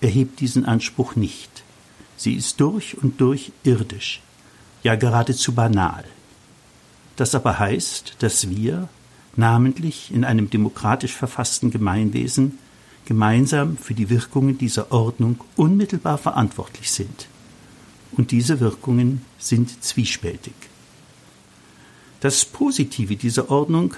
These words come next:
wird seit deren Anfängen in der Renaissance oder noch früher ausgiebig thematisiert und zelebriert.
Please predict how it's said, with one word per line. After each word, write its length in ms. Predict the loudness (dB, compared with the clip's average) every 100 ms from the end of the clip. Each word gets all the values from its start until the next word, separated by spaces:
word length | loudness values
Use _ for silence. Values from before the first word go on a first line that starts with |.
| 0
wird 180 | 0 2
seit 240 | 2 0 -4 -2
deren 340 | 2 4 2 4
Anfängen 640 | 2 0 0 2 2 0
in 120 | 0
der 140 | 0
Renaissance 720 | 0 0 0 2 2 2 0
oder 200 | 0 2
noch 180 | 2 0
früher 480 | -4 -2 2 2 0 -8 -10 0
ausgiebig 680 | 2 2 -2 -4 -4 -6 0
thematisiert 840 | 2 2 0 -4 0 2 2 0 0
und 300 | 0 -2 -2
zelebriert. 800 | 0 -2 -4 -8 -10 -12 -18